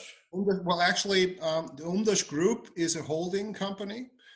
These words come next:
and it consists of, uh, three divisions. Two of them are historic, traditional, uh, the, the largest one being Doka, which is one of the two, uh,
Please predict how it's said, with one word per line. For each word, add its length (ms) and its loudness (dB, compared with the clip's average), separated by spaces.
and 120 -2
it 160 -8
consists 680 0
of, 340 -4
uh, 360 0
three 360 0
divisions. 680 -2
Two 180 2
of 100 0
them 200 -2
are 120 2
historic, 600 -4
traditional, 760 -4
uh, 220 0
the, 180 -4
the 60 -2
largest 500 0
one 160 -2
being 300 -2
Doka, 600 0
which 220 -4
is 100 -6
one 220 -4
of 80 -6
the 100 -6
two, 600 -2
uh, 360 -2